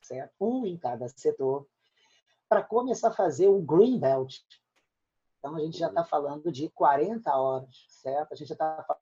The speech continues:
falando de, puxa, tentar chegar aí a entre quarenta e oitenta horas de, ah, de curso, certo? "Ah, Hermes, eu já vi cursos que têm X Y horas", mas o ideal,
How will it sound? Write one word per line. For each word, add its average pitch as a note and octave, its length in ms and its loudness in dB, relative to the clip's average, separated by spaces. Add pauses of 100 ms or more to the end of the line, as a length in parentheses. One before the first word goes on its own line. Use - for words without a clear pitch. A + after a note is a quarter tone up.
falando D#3 480 -6
de, D#3 220 -12
puxa, - 260 -4
tentar D3 440 -4
chegar D3 520 0
aí D#3+ 320 -2 (300)
a E3 300 6 (240)
entre D#3 420 -4
quarenta F#3+ 560 -2
e F#3 60 4
oitenta E3 680 2
horas D#3+ 680 6
de, D3 480 -6 (300)
ah, C3 320 0 (180)
de B2+ 180 -12
curso, - 640 -8
certo? D3 380 -8
"Ah, A3 200 8
Hermes, G3+ 360 8
eu F#3+ 120 8
já F3 160 0
vi G3 220 0
cursos A3 460 0
que - 120 -4
têm G3 560 0 (200)
X A3+ 480 0
Y C4 340 -2
horas", E3+ 580 8
mas E3 340 -8
o A#3+ 120 -4
ideal, D#3 640 4